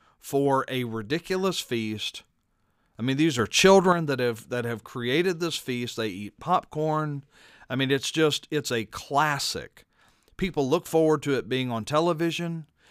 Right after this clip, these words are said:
because this creates a memory in their brain from their childhood, from when they watched Charlie Brown Thanksgiving. In my humble opinion, that movie ought to be number one on the list. What movie's number one on your list,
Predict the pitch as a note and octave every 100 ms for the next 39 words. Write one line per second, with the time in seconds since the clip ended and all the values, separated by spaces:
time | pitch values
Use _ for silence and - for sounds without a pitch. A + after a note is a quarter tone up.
0 | _ - A#2 - D#3 D#3 D#3+ D#3 - B2+
1 | B2+ D#3+ E3 - - - D3+ C3+ B2 A#2
2 | G#2+ G2+ G#2+ C#3 D#3 D3 C#3+ C#3 - B2
3 | A#2+ A#2+ A#2 A2 A2 F2+ C#2+ G2 - _
4 | _ _ _ - G2+ F#2+ E3 F#3+ - F#3
5 | F3+ E3+ E3 E3+ E3+ - G2+ A#2 C#3+ C#3+
6 | C#3+ B2+ C3+ A#2 - G2+ C3 B2 A#2 A#2+
7 | A#2 G#2+ A#2 A2 - A#2 F#2+ D#2+ - -
8 | - - E2+ F2 C#3+ G3 A3 A3 G#3+ A3
9 | G#3+ G#3+ G#3 G#3 G#3 - - _ - D#2
10 | D3 D3 D#3+ D3+ C#3 C3+ G2 B2+ B2 B2
11 | B2 A#2+ A2+ A2+ G#2+ G#2 G2 F#2+ F2 D2
12 | - - _ _ _ _ _ _ _ _
13 | _ _ _ - - _ - F#3 - G3
14 | G3 E3+ D#3+ E3 D#3+ D3+ D3 C#3 C#3+ D3
15 | F2+ A1+ -